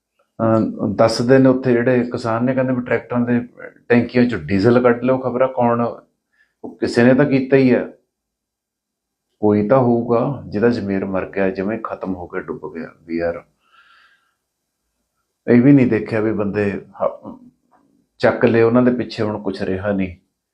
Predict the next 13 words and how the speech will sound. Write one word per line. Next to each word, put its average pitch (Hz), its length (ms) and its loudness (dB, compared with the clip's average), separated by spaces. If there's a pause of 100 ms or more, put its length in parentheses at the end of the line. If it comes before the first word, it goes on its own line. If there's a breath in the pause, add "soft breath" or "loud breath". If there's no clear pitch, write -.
(440)
ਦੇਖਣ 92 320 -2
ਵਾਲਾ 101 280 2
ਕੋਈ 104 140 -2
ਰਿਹਾ 98 180 2
ਨਹੀਂ, 95 120 0
ਨਿਗਰਾਨੀ 95 420 -2
ਵਾਲਾ 95 160 -4
ਸਮਾਨ 98 340 -8
ਹੈ, 90 80 -16
ਚੱਕ 90 240 -20
ਲਓ। 67 180 -20 (1600)
ਆਹ 110 180 4
ਕੁਛ 117 280 -6